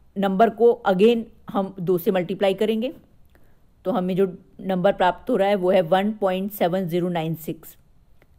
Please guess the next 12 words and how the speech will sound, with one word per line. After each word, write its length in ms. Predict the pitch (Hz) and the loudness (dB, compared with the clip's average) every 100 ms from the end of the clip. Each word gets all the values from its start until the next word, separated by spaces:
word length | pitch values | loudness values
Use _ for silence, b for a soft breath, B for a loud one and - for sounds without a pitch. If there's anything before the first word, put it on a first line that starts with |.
| - | -10
इसमें 240 | 180 196 196 | -10 -6 -4
again 420 | 180 190 214 226 - | -2 0 0 0 0
पॉइंट 340 | 202 190 196 | 0 0 -4
के 140 | - 202 | -2 0
लेफ्ट 260 | 180 185 - | 2 0 0
साइड 240 | 196 185 | 0 0
का 140 | 202 | 0
अंक 340 | 185 190 214 180 | 0 -2 -4 -2
यानी 140 | 175 | -2
वन 240 | 160 185 175 | 0 -2 -2
को 160 | 190 | -2
हम 240 | 196 220 | -2 -2